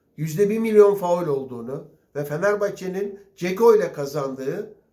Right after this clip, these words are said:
penaltının da penaltı olmadığını söylüyor. Sadece iki tane örnek veriyorum size. Diğer ayrıntılara girmiyorum. Ankara Gücü maçıydı, Antep maçıydı, diğer maçlar, Alanya maçı falan. O rezaletlere hiç girmiyorum. Ya Alanya maçında çizgi çiziliyor.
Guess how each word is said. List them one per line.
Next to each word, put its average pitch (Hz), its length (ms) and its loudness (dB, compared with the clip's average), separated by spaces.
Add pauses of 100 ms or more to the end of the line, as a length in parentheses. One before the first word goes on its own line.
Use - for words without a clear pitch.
penaltının 165 640 -4
da 220 100 -8
penaltı 381 440 0
olmadığını 208 440 0
söylüyor. 135 300 -2 (100)
Sadece 247 500 -2
iki 180 240 -6
tane 254 280 2
örnek 214 420 2
veriyorum 143 480 4
size. 107 400 -16 (560)
Diğer 185 300 -2
ayrıntılara 170 640 -4
girmiyorum. 185 640 2
Ankara 143 400 -4
Gücü 131 320 -8
maçıydı, 135 600 -8 (280)
Antep 131 460 -6
maçıydı, 127 600 -8
diğer 120 240 -6
maçlar, 131 500 -6
Alanya 120 560 -6
maçı 127 340 -6
falan. 180 360 -2 (260)
O 180 180 2
rezaletlere 180 800 0
hiç 185 220 -8
girmiyorum. 214 540 2 (260)
Ya 180 140 2
Alanya 196 720 2
maçında 147 580 -6
çizgi 143 460 -14
çiziliyor. 156 680 -6